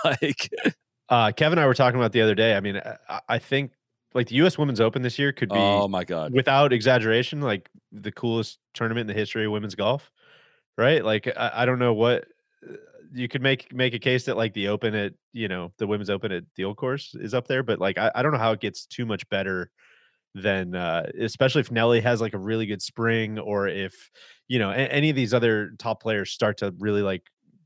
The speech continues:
Speaker 2: grab the bull by the horns. Uh, Lydia obviously is, like,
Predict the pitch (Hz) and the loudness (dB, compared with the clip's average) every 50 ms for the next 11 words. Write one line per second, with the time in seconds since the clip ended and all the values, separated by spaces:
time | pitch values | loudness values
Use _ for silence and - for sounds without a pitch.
0 | _ _ - 117 101 95 101 95 98 92 101 101 98 107 104 101 98 101 107 104 | _ _ -6 -4 -2 -2 -4 -6 -8 -6 -6 -4 0 0 0 0 0 -2 -2 -2
1 | 110 135 147 143 - - - - _ _ _ - 113 107 104 101 95 95 95 110 | 0 -2 -2 -4 -8 -10 -14 -16 _ _ _ -2 0 0 0 0 -2 -2 0 2
2 | 117 117 120 120 117 117 113 107 113 110 113 104 - 123 113 101 98 101 104 92 | 2 4 4 4 4 4 4 2 0 -2 -2 -4 -4 -4 -4 -4 -2 -4 -4 -4
3 | - | -8